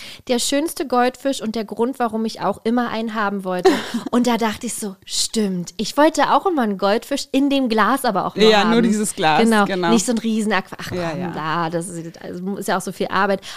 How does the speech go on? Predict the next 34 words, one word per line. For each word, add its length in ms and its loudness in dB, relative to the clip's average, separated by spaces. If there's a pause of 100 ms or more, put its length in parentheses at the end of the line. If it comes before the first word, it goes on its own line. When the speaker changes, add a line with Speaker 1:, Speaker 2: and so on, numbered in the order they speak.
Speaker 1:
Aber 200 2
so 80 -2
ein 80 0
Goldfischglas, 800 0
Speaker 2:
Ja. 300 -2
Speaker 1:
das 260 2
wäre 100 2
schön 360 -2
gewesen. 420 -6
Speaker 2:
Aber 140 0
ich 80 -8
glaube, 240 0
die 100 -2
sind 160 -2
ganz 220 -4
schlimm 200 -4
für 140 -12
Fische. 480 -8 (480)
Speaker 1:
Goldfischgläser? 760 -2
Speaker 2:
Ja, 380 -2
Speaker 1:
Ich 80 -2
glaube 340 2
auch. 100 -4
Speaker 2:
weil 120 4
das 160 -6
so 80 -4
gebogenes 800 -2
Glas 460 -2
ist 100 -12
und 160 -2
das 140 -12
ist 160 -12
irgendwie 240 -8
ganz, 480 -10